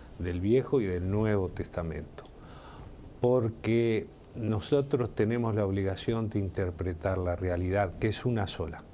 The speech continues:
Se podrá mirar de acá, de allá, pero la realidad es una sola. Y a veces es difícil interpretar la realidad. Y hay que buscar herramientas para interpretarla. El marxismo es una de las herramientas. Eh,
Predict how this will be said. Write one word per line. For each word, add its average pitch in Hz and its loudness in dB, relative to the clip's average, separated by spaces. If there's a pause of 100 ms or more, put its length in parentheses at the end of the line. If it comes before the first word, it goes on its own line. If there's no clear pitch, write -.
(300)
Se - -4
podrá 101 -2
mirar 95 -2
de 78 -6
acá, 95 -4
de 82 -6
allá, 95 -2
pero 92 -2
la 98 2
realidad 104 2
es - -4
una 85 -4
sola. 82 -8 (960)
Y 131 4
a 131 6
veces 165 4
es 135 4
difícil 101 0
interpretar 90 -4
la 87 -4
realidad. 82 -6 (440)
Y 127 8
hay 147 8
que 139 6
buscar 123 6
herramientas 98 0 (340)
para 87 -2
interpretarla. 85 -6 (600)
El 95 -2
marxismo 110 0
es 92 -2
una 139 2
de 95 2
las 90 -2
herramientas. 82 -6 (560)
Eh, 85 -6